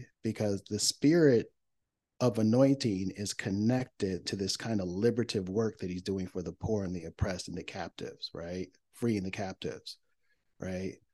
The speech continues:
What's not as emphasized from a scriptural point of view is that before he goes into the synagogue, a few passages back,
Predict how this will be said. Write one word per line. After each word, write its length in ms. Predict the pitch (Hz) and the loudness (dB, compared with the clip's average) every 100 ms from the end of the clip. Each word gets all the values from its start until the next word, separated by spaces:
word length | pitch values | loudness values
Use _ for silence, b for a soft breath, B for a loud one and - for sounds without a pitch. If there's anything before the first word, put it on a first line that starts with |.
| _ _ | _ _
What's 320 | - 123 120 113 | 2 2 4 2
not 340 | 113 127 147 | 4 4 6
as 140 | 139 - | 4 2
emphasized 640 | 107 95 - 87 78 82 - _ - - | -6 -4 -4 -4 -6 -10 -14 _ -16 -16
from 180 | - 95 | -8 -6
a 40 | 87 | -4
scriptural 540 | - 101 - 90 80 | -2 -4 -2 -6 -6
point 220 | - 92 80 | -8 -8 -8
of 80 | |
view 380 | 76 85 73 69 _ _ _ _ | -8 -8 -8 -12 _ _ _ _
is 140 | - 95 | -8 -4
that 320 | 104 95 - | -4 -6 -6
before 360 | 98 - 117 127 | -8 -4 0 0
he 100 | 120 | 2
goes 340 | 117 113 113 | 2 2 2
into 360 | 110 98 110 101 | -2 -2 -4 -4
the 120 | 92 | -4
synagogue, 920 | - 110 131 135 135 139 139 143 143 - _ _ _ _ _ _ _ - | -2 -2 0 -2 -2 -2 -2 -2 -4 -10 _ _ _ _ _ _ _ -8
a 100 | 110 | -6
few 220 | - 117 | 0 -2
passages 540 | - 110 110 95 98 | 0 -2 -2 -4 -6
back, 540 | 92 92 123 135 - | -4 -4 -4 -6 -10